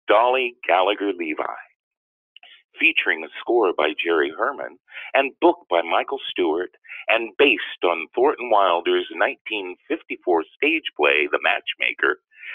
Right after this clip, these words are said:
Hello, Dolly, produced by David Merrick, won ten Tony Awards, including one for Best Musical and another for Channing as Best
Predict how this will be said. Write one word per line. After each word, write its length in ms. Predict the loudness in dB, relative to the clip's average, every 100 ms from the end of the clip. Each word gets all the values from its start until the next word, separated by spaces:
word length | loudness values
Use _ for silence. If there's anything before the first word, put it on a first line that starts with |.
| -14 -2
Hello, 280 | 2 6 6
Dolly, 420 | 6 4 4 0 -2
produced 460 | -4 0 0 -2 -2
by 240 | 0 0 2
David 300 | 2 2 0
Merrick, 340 | -2 -2 -4 -12 _ -20 -18 -2
won 260 | -2 -2 -8 -6
ten 260 | -4 -4 -8 0
Tony 260 | 2 2 2
Awards, 540 | 2 2 0 -2 -12 _ -16 -12 -8
including 560 | -6 0 0 0 0 0
one 260 | 0 -2 -8
for 80 | -4
Best 300 | -2 -4 -6
Musical 600 | -8 -8 -8 -6 -8 -8 _ -16 -14 -2
and 140 | 2 2
another 480 | 4 4 4 4 2
for 120 | 0
Channing 520 | 2 2 2 0 -4 -10 -8
as 160 | -8 0
Best 200 | 2 2